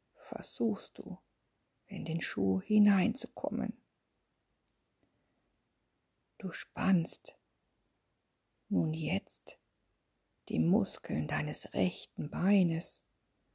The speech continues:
und deines rechten Fußes ganz fest an. Hm, spürst du die Anspannung in deinem Bein und deinem Fuß ganz deutlich.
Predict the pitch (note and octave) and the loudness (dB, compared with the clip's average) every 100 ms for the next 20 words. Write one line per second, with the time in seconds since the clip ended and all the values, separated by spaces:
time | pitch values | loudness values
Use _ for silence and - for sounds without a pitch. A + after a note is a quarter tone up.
0 | _ - - - F#3 - G3+ F#3+ - - | _ -8 -2 -2 -2 0 0 0 -6 -12
1 | F#3 - - F#3+ - - - - - - | -12 -8 -4 -4 -4 -8 -10 -8 -4 -4
2 | - - - - - - - - - B3 | -4 -6 -8 -6 -8 -8 -10 -8 -8 -8
3 | - _ _ _ _ _ _ _ _ _ | -12 _ _ _ _ _ _ _ _ _
4 | _ - A#3+ G#3+ - - _ _ - - | _ 2 6 6 4 -20 _ _ -16 -4
5 | - B3+ G#3 - G#3 G#3+ G#3 G3+ F#3+ - | 6 8 8 4 2 2 4 2 2 -2
6 | F#3+ F#3+ F#3+ - _ - - - G#3 - | -4 -2 0 -2 _ -4 -2 2 2 2
7 | - A2 - G#3+ - _ _ _ _ _ | 0 0 2 0 -4 _ _ _ _ _
8 | - - G#3 F#3+ - - B3+ - - - | -6 -2 2 0 0 -6 -6 -6 -8 -6
9 | - G#3+ - - - - - - - | -4 -4 -6 -6 -6 -6 -14 -14 -20